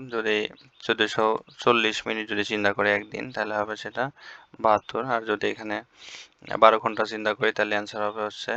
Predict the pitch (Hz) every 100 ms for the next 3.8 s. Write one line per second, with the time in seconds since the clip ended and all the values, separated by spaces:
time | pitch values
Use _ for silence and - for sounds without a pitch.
0 | 139 _ - - - 110 _ - - -
1 | - - _ _ _ _ - - - _
2 | _ - - - _ - - - - -
3 | - _ - - 143 110 - 110